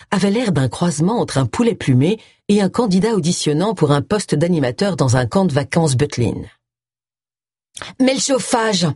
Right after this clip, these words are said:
exigea Roy en montant en voiture. « Je gèle. » « Tu m'étonnes. C'est quoi ce crâne rasé ? » « La mode ? » rétorqua Roy. « En plus, ça renforce la chevelure. C'est temporaire. » « Je te prêterai des vêtements chauds. » « Tes fringues sur moi, chérie ? »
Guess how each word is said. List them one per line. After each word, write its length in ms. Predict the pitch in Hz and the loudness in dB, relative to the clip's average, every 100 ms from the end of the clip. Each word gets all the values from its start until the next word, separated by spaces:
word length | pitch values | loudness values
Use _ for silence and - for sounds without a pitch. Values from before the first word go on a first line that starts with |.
| - _ - | -6 _ -2
exigea 340 | 127 143 143 | 2 2 2
Roy 340 | 131 190 269 196 - - - | 2 2 0 -2 -6 -8 0
en 100 | 170 | 2
montant 340 | 175 185 214 | 2 2 0
en 40 | 170 | 0
voiture. « 440 | 135 - 131 120 - | -2 -2 -4 -4 -2
Je 120 | 190 202 | 0 2
gèle. » « 460 | 139 180 151 107 - _ _ _ - | 2 0 0 -2 -4 _ _ _ -2
Tu 100 | 220 | 0
m'étonnes. 520 | 196 220 214 196 170 _ _ - - - | 2 0 2 0 -2 _ _ -10 -10 -8
C'est 200 | - 233 | -6 -4
quoi 260 | - 233 | 0 -2
ce 120 | 247 233 | -2 -2
crâne 240 | 165 151 | 0 2
rasé ? » « 480 | 147 147 147 160 170 _ _ _ | 2 0 0 -2 -4 _ _ _
La 140 | 175 156 | -2 0
mode ? » 520 | 139 147 349 226 123 - _ _ - | 0 0 -2 -4 -6 -12 _ _ -4
rétorqua 440 | 131 - 117 139 | -2 -2 -2 -2
Roy. « 320 | 117 120 127 143 _ - - - | 0 0 -2 -6 _ -20 -8 -6
En 100 | - | -2
plus, 180 | 294 | -2
ça 100 | - | 0
renforce 420 | 214 240 - 254 247 | 0 0 -2 -2 -2
la 80 | |
chevelure. 520 | 208 208 185 190 185 - | -2 0 2 2 0 -4
C'est 180 | - 226 | -4 -2
temporaire. » « 560 | 208 208 170 165 156 - _ _ _ _ _ _ _ _ | 0 0 0 -2 -2 -8 _ _ _ _ _ _ _ _
Je 40 | - | -4
te 80 | 233 | -2
prêterai 320 | 247 240 269 | -2 0 0
des 80 | 208 | 0
vêtements 280 | 190 190 | 0 0
chauds. » « 320 | 185 - 196 196 _ _ _ _ - | 0 -2 -4 -6 _ _ _ _ -2
Tes 120 | 233 | -2
fringues 280 | - 247 302 | 0 -2 0
sur 160 | 220 | -2
moi, 160 | 214 370 494 | 0 0 0
chérie ? » 300 | 381 294 | -2 0